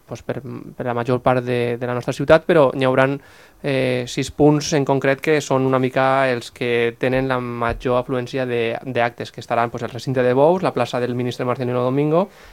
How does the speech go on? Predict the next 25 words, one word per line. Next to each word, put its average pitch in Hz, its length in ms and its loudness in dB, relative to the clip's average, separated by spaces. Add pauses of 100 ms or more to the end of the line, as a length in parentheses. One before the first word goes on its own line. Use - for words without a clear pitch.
(100)
el 131 100 -2
recinte 127 300 -4
de 123 80 -2
les 127 140 -4
Penyes, 143 500 2 (380)
el 131 120 0
carrer 127 300 0
Moreres, 135 320 2
on 123 100 -2
se 117 140 -6
farà 120 100 -2
la 120 140 0
segona 127 340 0
edició 123 380 0
del 120 160 -2
Cant 123 160 -2
d'en 131 160 -2
Bló. 160 220 2 (420)
Després 135 380 -4
també 131 260 0
tindrem 131 320 2
la 123 140 2
plaça 120 180 -6
de 123 60 -2
l'Ajuntament, 131 540 0